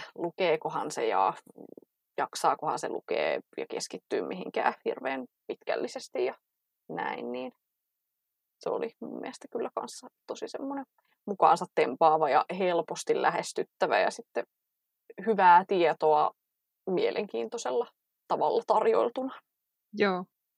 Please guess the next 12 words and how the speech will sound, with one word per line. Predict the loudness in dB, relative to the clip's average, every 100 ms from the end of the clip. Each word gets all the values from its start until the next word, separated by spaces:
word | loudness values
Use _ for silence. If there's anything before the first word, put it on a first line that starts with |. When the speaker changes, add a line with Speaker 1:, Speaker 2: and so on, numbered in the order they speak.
| _ _ _ _ _
Speaker 2:
Joo, | 0 2
ja | 2
se, | 2 2 2 0 -8
se | -2 0
on | 0 0
varmaan | 0 0 -2 0
silleen, | 0 0 -2 -4 -6 -12 _ _ _ _ _ _ _ _ -10
ö, | -8 -8 -8
sopivasti | -6 -4 -2 -2 -2 -4 -10 -10 -8
yllätyksellinen, | -4 2 4 2 0 -8 0 2 4 0 0 -2 -4
että | -10 -8 -8
sitä | -6 -4 -2 0 -2